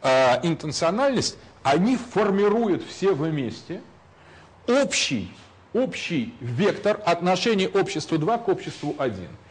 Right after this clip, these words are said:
и аффектируют то, что называется политикой и государством. И этот вот элемент,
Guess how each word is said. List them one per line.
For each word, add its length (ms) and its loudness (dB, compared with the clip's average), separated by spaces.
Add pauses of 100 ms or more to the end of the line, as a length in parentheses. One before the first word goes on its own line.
(220)
и 260 0
аффектируют 920 -2 (300)
то, 100 4
что 160 -4
называется 400 -2
политикой 540 0
и 20 -2
государством. 560 -4 (420)
И 60 2
этот 300 2
вот 200 0
элемент, 600 2